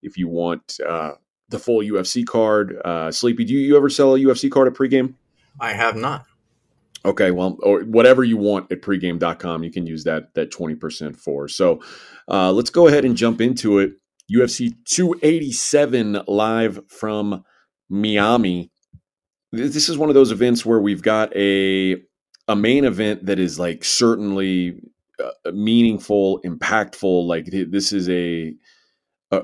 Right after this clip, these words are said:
Speaker 1: a really, on paper at least, a really close fight, should be a, a, a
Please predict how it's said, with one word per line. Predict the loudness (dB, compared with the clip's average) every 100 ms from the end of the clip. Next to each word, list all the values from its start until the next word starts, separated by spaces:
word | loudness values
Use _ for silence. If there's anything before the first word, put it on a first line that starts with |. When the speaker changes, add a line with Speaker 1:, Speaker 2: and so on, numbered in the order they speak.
| 0
Speaker 1:
a |
really, | -2 0 2 2 2 -2 -4 -6 _
on | -4 -2
paper | -2 -2 0 0
at | -2
least, | -4 -4 -4
a |
really | -4 -2 0 -2
close | -4 -4 -2 -2 -6
fight, | -2 0 0 -4 -16 _ _ _ _ -10
should | -2 -2
be | 0 -2 0 -2 -4
a, | -4 -4 -2
a, | -2 -2
a | -2